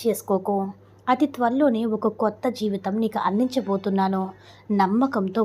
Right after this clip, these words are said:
ఉండు, అన్నీ చూసుకుంటానమ్మా. నా బిడ్డలు ఎప్పుడు కూడా అయోమయంలో, అంధకారంలో ఉండకూడదు. నేను చెప్పే మాటలు అర్థం చేసుకొని నీ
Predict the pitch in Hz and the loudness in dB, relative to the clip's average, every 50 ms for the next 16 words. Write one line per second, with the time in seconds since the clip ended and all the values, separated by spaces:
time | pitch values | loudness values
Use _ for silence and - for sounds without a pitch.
0 | 190 196 196 196 196 196 190 190 190 - - - - - - - 190 190 190 190 | 0 0 0 0 0 0 0 -2 -4 -8 -16 -20 -20 -14 -2 0 0 0 0 -2
1 | 180 180 233 - - 240 240 269 269 - - 320 285 - 226 196 185 185 190 196 | -4 -4 -6 -4 -2 -2 -2 -2 -2 0 0 2 2 2 2 0 0 0 0 0
2 | 196 196 196 202 196 - - - - - - - 233 220 214 196 180 190 190 180 | 2 0 0 -2 -4 -10 -16 -20 -20 -20 -8 -2 2 2 2 2 2 0 -2 -2
3 | 180 208 202 196 180 180 185 180 - - 240 226 233 233 233 208 196 196 190 - | -2 0 0 0 0 -2 -4 -6 -4 -4 0 0 0 0 0 -2 -2 -2 -4 -4
4 | - 202 202 220 233 220 208 185 185 185 185 185 185 185 196 - - - 196 220 | -4 0 2 4 4 4 2 0 -2 -4 -6 -6 -4 -2 -2 -2 -4 -4 -4 -2
5 | 240 262 277 277 285 277 285 294 311 330 277 208 202 202 226 220 - 190 185 196 | -2 -2 -2 0 0 0 2 2 2 2 2 2 0 0 0 0 0 -2 -2 0
6 | 185 202 196 190 196 202 - - - - - - - 269 294 320 330 330 320 - | -2 -2 -2 -2 -4 -6 -10 -18 -20 -20 -8 0 4 4 6 6 6 4 2 0
7 | 262 - - - 226 202 190 180 180 185 190 - 277 269 269 247 233 233 202 226 | -2 -2 0 0 -2 0 0 -2 -4 -4 -4 -4 -4 -4 -4 -4 -4 -4 -4 -2
8 | 220 208 196 208 196 185 - - 208 196 196 196 202 214 - - - - - - | -2 -2 -2 -2 -2 -4 -4 -2 -2 0 0 0 -2 -4 -8 -16 -20 -20 -20 -4
9 | - 233 233 | 0 2 2